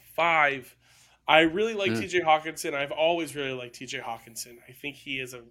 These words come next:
Speaker 1: great player. I just don't like the price. I think he'll be a solid fantasy tight end this year, as I think all of these guys I'm about to list. I got two dart throws here with my ten and nine spot, and I think these top eight,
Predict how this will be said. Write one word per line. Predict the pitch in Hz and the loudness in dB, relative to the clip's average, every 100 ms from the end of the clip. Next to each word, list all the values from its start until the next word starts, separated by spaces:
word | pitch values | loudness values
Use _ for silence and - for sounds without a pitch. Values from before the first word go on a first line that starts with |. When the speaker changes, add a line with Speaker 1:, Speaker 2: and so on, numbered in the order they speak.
| - | -14
Speaker 1:
great | 127 127 131 127 | -10 -6 -6 -6
player. | - 131 117 113 _ - - - | -8 -6 -6 -8 _ -20 -20 -10
I | 135 | -10
just | 127 - 147 156 - | -8 -8 -8 -8 -6
don't | 160 - | -6 -6
like | 131 127 131 123 | -6 -4 -4 -10
the | 107 | -20
price. | - - - 120 - - - - _ _ _ _ _ | -20 -16 -6 -6 -6 -10 -10 -12 _ _ _ _ _
I | - 147 | 2 2
think | 180 190 | 2 -4
he'll | 196 185 | -6 -6
be | 185 | -4
a | 165 | -4
solid | - - - 143 175 175 | -2 -2 0 2 2 -2
fantasy | 170 156 151 - 151 | -2 -2 -2 -8 -12
tight | - 143 139 | -2 -2 -2
end | 151 | -8
this | 131 123 - | -10 -10 -10
year, | 127 | -8
as | 127 143 156 | -2 -2 0
I | |
think | 160 190 185 - _ - | -2 -4 -6 -18 _ -2
all | 156 196 | 2 4
of | 196 | 2
these | 190 165 | -4 -2
guys | 165 165 | 2 2
I'm | 160 156 | 0 -4
about | 151 151 | -2 -4
to | 143 | -6
list. | 147 147 - - - - - | -6 -6 -6 -14 -20 -10 4
I | 160 | 6
got | 156 165 | 6 0
two | - 220 | -4 -2
dart | 185 185 185 | 2 0 0
throws | 170 143 - | -6 -4 -4
here | 139 117 _ - | -6 -8 _ -16
with | 156 | -4
my | 147 | -2
ten | 135 165 165 | 0 -2 -4
and | 147 | -2
nine | 147 156 147 | 0 0 -2
spot, | - 123 143 | -6 -6 -6
and | 143 | -10
I | |
think | 143 214 208 - | -6 -6 -8 -12
these | 180 - | -12 0
top | 180 170 - | 2 2 0
eight, | 160 151 - | -2 -2 -6